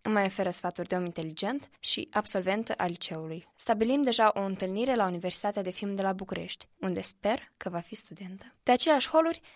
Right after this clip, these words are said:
dau ochii cu profesorii, care mă întreabă ce planuri am după gimnaziu.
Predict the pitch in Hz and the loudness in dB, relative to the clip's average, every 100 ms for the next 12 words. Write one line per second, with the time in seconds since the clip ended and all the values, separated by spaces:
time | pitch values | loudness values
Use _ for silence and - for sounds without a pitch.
0 | _ 262 262 262 254 214 - 190 - - | _ 6 8 8 4 -6 -4 -6 0 2
1 | 196 170 - _ - 196 185 180 185 208 | 2 0 -6 _ -4 0 2 2 4 4
2 | 190 - 220 202 190 202 - 185 202 196 | 4 2 2 4 4 2 0 0 2 0
3 | 196 185 170 165 170 175 | 0 0 -2 -2 -4 -6